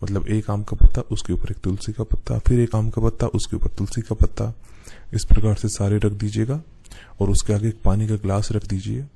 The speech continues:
और उसके साथ आपके पास उसकी फोटो भी होनी चाहिए जिसको आप वशीभूत करना चाहते हैं। और फिर आपको मंत्र पढ़ना है, "ओम लंबोदर वदवद आकर्षाय कुरु कुरु स्वाहा। ओम लंबोदर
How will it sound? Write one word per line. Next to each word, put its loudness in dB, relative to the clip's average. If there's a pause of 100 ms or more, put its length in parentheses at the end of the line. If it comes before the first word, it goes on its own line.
(200)
और -2 (100)
उसके -2
साथ -4
आपके -4
पास 8
उसकी -6
फोटो 4
भी 10
होनी 4
चाहिए -8
जिसको -6
आप -2
वशीभूत 4
करना -6
चाहते -10
हैं। -14 (360)
और 2
फिर 4
आपको 4 (200)
मंत्र 4
पढ़ना 4
है, -6 (840)
"ओम 4
लंबोदर 4
वदवद 2
आकर्षाय -2
कुरु 6
कुरु 4
स्वाहा। 0 (1200)
ओम 2
लंबोदर 4